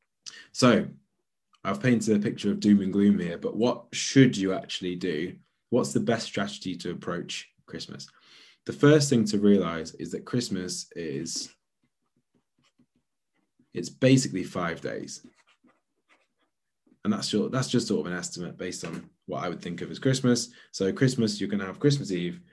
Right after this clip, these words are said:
you're gonna have Christmas Day, you're gonna have Boxing Day. Then maybe you've got, maybe you also go the twenty-seventh off, and then maybe you have New Year's Day off, or you do something like New Year's Eve, New Year's Day.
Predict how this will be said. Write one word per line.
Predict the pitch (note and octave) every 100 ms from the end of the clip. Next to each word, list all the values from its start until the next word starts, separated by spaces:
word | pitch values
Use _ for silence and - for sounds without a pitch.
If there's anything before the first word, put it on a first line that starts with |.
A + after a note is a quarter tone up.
| _ -
you're |
gonna | F#2+ F#2+
have |
Christmas | - C#3 C#3 -
Day, | F2 E2+
you're | F2
gonna | G2
have | F2
Boxing | A#2+ - - F2+
Day. | E2 D#2 - - _ _ _ _ _
Then | G2+ G2+
maybe | A#2 A2+ G#2
you've | G#2 G#2
got, | G2+ F#2+ - - _ -
maybe | B2 A#2
you | A2
also | G#2+ G2+ G2+
go | F#2+ F#2+ F#2 F#2 - -
the | G2
twenty-seventh | - G#2+ G2+ G#2 G2 F2+
off, | G2 F#2+ -
and | F#2
then | F#2+
maybe | F#2+ F#2+
you | F#2+
have | F#2 -
New | F#2+
Year's | F#2 F2+ F2
Day | F2 E2
off, | C#2+ C#2 _
or | - F#2+
you | F#2
do | F2+
something | F2 F#2 E2+ F2
like | E2+ E2 - G2
New |
Year's | F2+ F2+ F2
Eve, | F2 F2+
New | F2+
Year's | F2 F2
Day. | E2+ E2+ E2